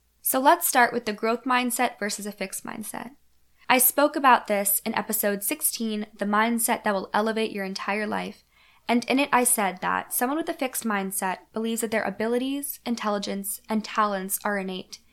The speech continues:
and do not change regardless of what they experience. And people with a growth mindset, on the other hand, believe the opposite, that their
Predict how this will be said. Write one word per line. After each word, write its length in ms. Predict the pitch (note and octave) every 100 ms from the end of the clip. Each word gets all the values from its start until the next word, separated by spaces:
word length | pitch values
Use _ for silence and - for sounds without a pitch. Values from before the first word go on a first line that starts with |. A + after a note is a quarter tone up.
| - - -
and 180 | A#3+ A3+
do 140 | C4
not 220 | D4 C#4+ -
change 380 | A#3 A3 G#3+
regardless 680 | G#3+ G3+ G3+ G#3+ G#3 F#3+ F#3+
of 140 | G#3+ G3
what 140 | F#3+
they 100 | F#3+
experience. 800 | F3+ - G3 F#3+ G3+ - - - _ _ _ -
And 180 | A#3+ A#3+
people 260 | B3+ B3 A#3
with 120 | A3+
a 60 | G3+
growth 380 | F#3+ G#3+ E4 D#4
mindset, 480 | A3+ G3 G3 F#3+ -
on 120 | G3
the 120 | F#3+
other 180 | F#3 F#3
hand, 360 | F#3 F3+ F3+ -
believe 200 | G3+ G#3+
the 120 | G#3
opposite, 480 | A3 B3+ G#3 - - - _ _ _ _ -
that 100 |
their 80 | A#3+